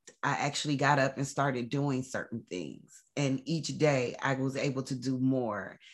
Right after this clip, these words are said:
and more and move around more. And I noticed that I wasn't being weighed down by the guilt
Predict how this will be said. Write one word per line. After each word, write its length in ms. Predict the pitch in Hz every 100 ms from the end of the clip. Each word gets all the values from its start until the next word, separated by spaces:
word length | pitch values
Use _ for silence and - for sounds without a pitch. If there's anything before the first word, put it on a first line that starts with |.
| - _
and 140 | 143
more 400 | 135 135 135 123
and 240 | - - 135
move 220 | 139 135
around 480 | 127 139 143 135 123
more. 320 | 117 107 - - - - -
And 220 | 156 143
I 140 | 139
noticed 520 | 143 139 151 156 135 143
that 300 | 135 123 -
I 100 | 143
wasn't 480 | 127 147 139 127 123
being 340 | 143 139 131
weighed 380 | 131 139 123 80
down 380 | 135 139 127 120
by 300 | 117 120 120
the 240 | 123 110 107 -
guilt 420 | 147 120 -